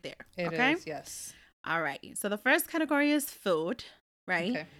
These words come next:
Speaker 1: Remember, we're gonna get refreshed and fueled.
Speaker 2: Mm-hmm.
Speaker 1: That's our concept, right? And the choices are multiple choice. Salads, avocado toast,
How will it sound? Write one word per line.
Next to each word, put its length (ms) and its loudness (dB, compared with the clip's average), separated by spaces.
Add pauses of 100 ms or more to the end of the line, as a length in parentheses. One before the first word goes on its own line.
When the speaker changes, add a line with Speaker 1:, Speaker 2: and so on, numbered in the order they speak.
(240)
Speaker 1:
Remember, 360 4
we're 120 -4
gonna 160 -4
get 180 -4
refreshed 760 0
and 180 -2
fueled. 760 -2 (180)
Speaker 2:
Mm-hmm. 120 -4
Speaker 1:
That's 220 0
our 80 0
concept, 680 -6 (100)
right? 320 -2 (760)
And 180 4
the 200 0 (120)
choices 460 0
are 340 0 (340)
multiple 300 -4
choice. 360 -4 (760)
Salads, 840 6 (440)
avocado 420 4
toast, 560 0